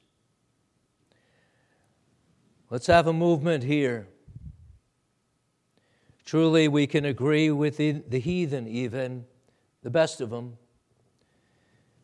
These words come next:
in what is true and noble, lovely, and so on. And again, they'll say, "You know what?" The theologians will say, "You know what? You're just Anabaptist." Here's a word that's rare.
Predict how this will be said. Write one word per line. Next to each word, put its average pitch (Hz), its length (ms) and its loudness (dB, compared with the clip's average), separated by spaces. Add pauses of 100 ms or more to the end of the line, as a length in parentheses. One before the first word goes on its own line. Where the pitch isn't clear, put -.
(260)
in 95 80 -14
what 131 160 -4
is 123 160 -6
true 139 400 -2
and 117 140 -8
noble, 127 580 -4 (340)
lovely, 117 600 -2
and 98 120 -10
so 110 220 -8
on. 113 240 -12 (1400)
And 113 80 -10
again, 165 380 -2 (1000)
they'll 98 100 -10
say, 127 260 -2
"You 123 140 -2
know 143 120 -4
what?" 170 360 -2 (200)
The 107 120 -10
theologians 139 600 -2
will 120 80 -4
say, 117 220 -6
"You 120 160 -6
know 151 100 -4
what? 151 160 -6
You're 156 140 -4
just 160 340 -4 (340)
Anabaptist." 156 1000 -2
Here's 127 240 -10
a 110 40 -6
word 101 360 -2
that's 92 260 -10
rare. 92 380 -10